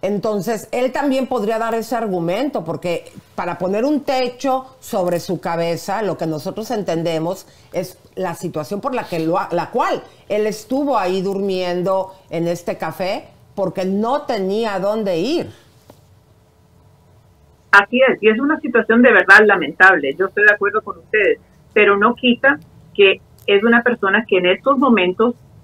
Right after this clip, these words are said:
Speaker 2: presuntamente cometió un delito. Entonces, la ley es la ley y tiene que aplicar para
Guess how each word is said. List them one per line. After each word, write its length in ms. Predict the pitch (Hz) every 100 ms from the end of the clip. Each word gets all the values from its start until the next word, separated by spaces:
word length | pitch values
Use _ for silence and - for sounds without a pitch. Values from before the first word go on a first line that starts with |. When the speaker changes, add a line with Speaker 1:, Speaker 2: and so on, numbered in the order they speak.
| -
Speaker 2:
presuntamente 960 | - 196 - 240 247 302 247 185 233 233
cometió 540 | 208 185 160 185 185
un 180 | 220 226
delito. 480 | 226 277 - - - -
Entonces, 460 | 196 190 190 240 220
la 160 | 175
ley 420 | 175 185 202 247 - -
es 220 | 202 202
la 140 | 208
ley 240 | 190 196 240
y 40 |
tiene 200 | 208 202
que 80 | 202
aplicar 420 | 190 165 180 170 -
para 220 | 185